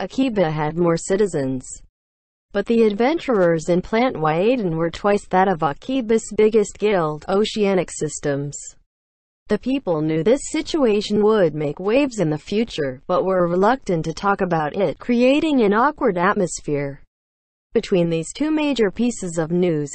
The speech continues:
Akiba passed each day full of tension steadily. That's why the citizens didn't think much about the murder, although they were aware of him. The murder did not appear on the fourth and fifth day, but Honesty's patrol team was wiped out on the sixth day.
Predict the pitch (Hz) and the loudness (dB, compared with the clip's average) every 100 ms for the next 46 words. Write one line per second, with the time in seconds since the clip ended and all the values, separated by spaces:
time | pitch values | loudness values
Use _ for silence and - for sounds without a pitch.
0 | 196 - 269 240 190 - 208 226 - 208 | -10 -2 -2 0 0 0 -2 -2 -2 -4
1 | 156 - 156 143 143 220 190 175 - 240 | -4 -2 -2 -2 -4 0 0 0 -4 -2
2 | 247 - 151 147 - 160 160 147 139 143 | -2 0 -4 -4 -2 0 0 -2 -4 -8
3 | - _ _ _ _ _ _ 254 294 - | -20 _ _ _ _ _ _ -4 -2 -2
4 | 294 233 185 - 247 247 220 185 160 - | 0 2 0 0 2 2 2 2 0 0
5 | 220 220 170 156 151 151 185 247 208 175 | 0 0 -2 -2 -6 -2 -2 0 -2 0
6 | 175 175 180 202 240 214 170 190 208 220 | 0 0 0 2 4 4 4 4 4 4
7 | 294 311 233 226 226 220 214 180 160 151 | 2 4 4 6 6 4 2 2 0 -2
8 | 151 143 135 143 _ _ _ _ _ _ | -4 -4 -6 -12 _ _ _ _ _ _
9 | - 165 175 226 269 190 147 170 175 208 | -6 -2 2 4 4 2 0 0 2 4
10 | 233 233 - 262 240 156 151 - 170 160 | 4 0 -2 0 2 0 -4 -2 -2 0
11 | 165 160 - 233 180 - 202 151 135 131 | -4 -4 0 2 2 0 0 0 -4 -10
12 | - _ _ - 165 180 202 262 - 196 | -20 _ _ 0 2 4 4 2 2 -2
13 | 170 185 175 - 208 165 170 156 160 170 | -2 -4 -4 0 0 0 -2 -2 0 0
14 | 175 190 185 175 190 202 214 202 165 156 | 0 2 2 0 0 2 2 0 0 0
15 | - 269 - - 175 147 139 135 | 0 -2 -4 -2 0 0 -4 -8